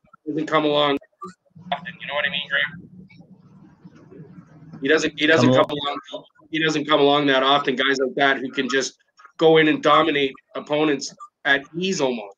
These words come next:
Speaker 1: It's almost like he's just, uh, he's just, he's just a cut above, a cut above his opponents so far. So it'll be interesting to see going forward after the fight in, uh, in June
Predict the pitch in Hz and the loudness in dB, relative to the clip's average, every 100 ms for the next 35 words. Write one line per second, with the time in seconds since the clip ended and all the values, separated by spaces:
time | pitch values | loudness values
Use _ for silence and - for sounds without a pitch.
0 | _ - 151 147 139 135 120 - _ _ | _ -4 -4 -4 -4 -6 -6 -10 _ _
1 | _ _ - 131 117 156 139 - 135 127 | _ _ -12 -10 -2 0 0 0 0 0
2 | 113 - - - _ _ 147 143 180 - | -2 -8 -18 -20 _ _ -6 0 0 0
3 | - 165 143 180 147 151 156 - - - | -8 -6 -2 -2 -2 -2 -4 -6 -6 -4
4 | - 202 175 165 165 156 147 190 165 156 | 0 2 2 2 2 0 2 2 4 2
5 | 151 127 - 135 139 110 - - 135 123 | 2 -2 -8 -6 -6 -8 -12 -14 -12 -6
6 | 147 131 110 127 120 - _ _ _ _ | -4 -4 -4 -8 -8 -10 _ _ _ _
7 | _ _ _ _ _ 202 208 208 214 208 | _ _ _ _ _ 4 6 6 4 2
8 | 202 214 202 170 214 190 196 190 170 185 | 0 2 2 2 -2 0 2 2 2 2
9 | 196 175 165 170 180 160 - 165 170 170 | 4 4 2 0 -4 -10 -4 -2 0 -2
10 | 160 151 147 139 - - 151 156 139 139 | -4 -4 -4 -4 -8 -12 -12 -10 -8 -2
11 | 180 170 170 | 0 0 -4